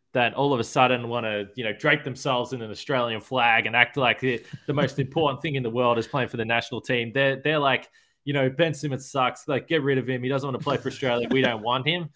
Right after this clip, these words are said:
Speaker 2: <laughs> Where's
Speaker 1: You know,
Speaker 2: Jake
Speaker 1: but I would say
Speaker 2: Landau?
Speaker 1: people, yeah, I, I would say people a little more nuanced would,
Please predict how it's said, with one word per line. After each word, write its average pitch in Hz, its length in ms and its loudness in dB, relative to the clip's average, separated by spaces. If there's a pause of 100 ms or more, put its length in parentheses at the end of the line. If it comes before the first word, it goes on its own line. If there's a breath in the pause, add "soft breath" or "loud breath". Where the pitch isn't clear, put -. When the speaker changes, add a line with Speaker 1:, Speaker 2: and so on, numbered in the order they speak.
Speaker 2:
<laughs> - 160 -20
Where's 190 200 2
Speaker 1:
You 131 40 2
know, 127 60 4
Speaker 2:
Jake 175 100 4
Speaker 1:
but 170 60 8
I 202 40 8
would 240 120 4
say 147 300 8
Speaker 2:
Landau? 110 200 6
Speaker 1:
people, - 260 4 (520)
yeah, 139 300 6
I, 156 340 8
I - 20 4
would 226 140 2
say 220 140 0
people 185 240 0
a 151 140 2
little 151 220 2
more 139 200 0
nuanced 120 640 -2
would, 120 200 -2